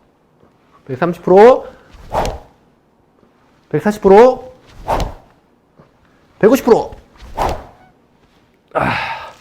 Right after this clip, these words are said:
아, 삼 초를 멈췄어야 되는데. 아, 힘들어. 아, 저도 오랜만에 해서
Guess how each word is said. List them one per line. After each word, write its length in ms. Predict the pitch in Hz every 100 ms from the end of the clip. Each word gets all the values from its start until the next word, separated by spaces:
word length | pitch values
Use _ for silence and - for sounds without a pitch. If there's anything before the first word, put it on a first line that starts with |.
| _ _ _ _ _ _ _ _ _ _ _
아, 200 | 113 135
삼 180 | 135 185
초를 140 | 180
멈췄어야 420 | 127 120 139 135
되는데. 320 | 120 107 101 87 - _ _ _
아, 200 | 120 131
힘들어. 240 | 139 139 113 - _ _ _ - - _ _ _ _ _ _
아, 680 | 135 156 143 123 117 101 92 - - - _ _ _ - _ _ -
저도 140 | 127
오랜만에 380 | 123 156 170 160
해서 320 | 143 170 123